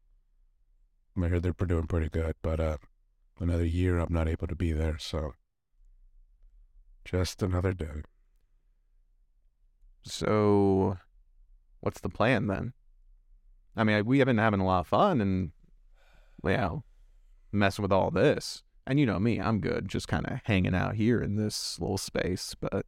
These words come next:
Speaker 2: I mean, have you ever thought about what next?
Speaker 1: Yeah. And at the, as I, like, as I'm talking, I just grab a rat off <laughs> because it's just like,
Speaker 2: <laughs>
Speaker 1: put it down.
Speaker 2: Aw, he likes you.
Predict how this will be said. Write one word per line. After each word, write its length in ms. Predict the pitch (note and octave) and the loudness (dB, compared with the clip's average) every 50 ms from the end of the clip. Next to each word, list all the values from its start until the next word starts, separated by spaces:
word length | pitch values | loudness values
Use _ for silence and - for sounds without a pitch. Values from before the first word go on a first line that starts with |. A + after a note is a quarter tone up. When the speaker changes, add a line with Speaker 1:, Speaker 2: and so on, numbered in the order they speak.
| - - _ _ _ _ _ _ _ _ - - - _ - | -10 -18 _ _ _ _ _ _ _ _ -20 -20 -20 _ -6
Speaker 2:
I 100 | - F2+ | -2 0
mean, 120 | F2+ F2+ | 0 0
have 120 | F2+ F2+ F2 | 0 0 0
you 60 | G2+ | 0
ever 120 | G#2 G2+ G2+ | 0 0 2
thought 220 | - G#2 G#2 G#2 | 4 4 4 4
about 540 | G2+ F#2+ G2+ G2 F#2+ F#2 F#2 F2+ F#2+ - - _ _ _ _ - - _ _ _ _ _ - _ _ - - - _ _ - - | 4 4 4 6 6 4 4 2 0 -4 -8 _ _ _ _ -20 -20 _ _ _ _ _ -20 _ _ -20 -20 -20 _ _ -20 -14
what 320 | - F2+ - F2+ G2+ - | -10 -4 0 0 0 0
next? 560 | - - - G2 C#3+ - - - - - - - _ _ - _ _ _ _ _ _ _ _ _ _ _ - _ - | 0 0 0 0 0 -2 -4 -10 -14 -16 -18 -20 _ _ -20 _ _ _ _ _ _ _ _ _ _ _ -20 _ -10
Speaker 1:
Yeah. 240 | G2+ G2 F#2 F2+ E2+ - _ _ _ _ - - - _ - _ _ - - - | -6 -6 -4 -6 -6 -10 _ _ _ _ -20 -20 -20 _ -20 _ _ -20 -10 -2
And 100 | - A2 | 2 2
at 80 | A2 G#2+ | 2 4
the, 100 | - A#2+ | 2 2
as 200 | G#2 A#2 A2+ A2 | 2 2 2 2
I, 160 | A#2 A2 A2+ | 2 4 4
like, 160 | A2+ A#2 A2 | 4 4 4
as 160 | G#2+ A2 G#2+ G#2+ | 4 2 2 2
I'm 80 | G#2+ | -2
talking, 420 | G2 - A#2 A2 G#2+ - - G#2+ G#2 | -2 0 2 2 2 2 0 -2 -2
I 80 | G#2 | 0
just 180 | G2+ G2+ F#2 - | -2 -4 -4 -4
grab 240 | - G#2+ G2 G2 F#2+ | -2 -2 0 0 0
a 60 | F#2 | -2
rat 280 | F2+ F2+ F2+ F#2 F#2 | -2 -2 -2 -2 -2
off 180 | F#2 F#2 F#2 - - | -2 -2 -2 -4 -6
<laughs> 40 | - | -6
because 240 | A3+ - - - | -6 -6 -8 -10
it's 120 | - - - | -16 -10 -6
just 200 | - B3 - - | -4 -2 2 2
like, 200 | A3+ F#3+ - D3 D3 - - - - - - - _ _ _ _ _ _ _ _ | 2 2 0 -2 -6 -6 -10 -20 -20 -20 -20 -20 _ _ _ _ _ _ _ _
Speaker 2:
<laughs> 200 | - C#3 A2+ - - A2+ - _ _ - | -2 -2 -2 -2 -6 -8 -8 _ _ -2
Speaker 1:
put 160 | - E3 C#3+ | 2 2 2
it 80 | B2+ A#2 | 2 2
down. 200 | A#2+ A2 A3+ G3+ | 0 2 2 4
Speaker 2:
Aw, 260 | D3 B2+ B2 B2+ D3 F#3 | 4 4 4 4 2 2
he 100 | G#3+ A3 | 2 4
likes 300 | A#3+ A3+ G#3 - - - | 4 4 2 0 -2 -8
you. 180 | - - E3 | -8 -8 -10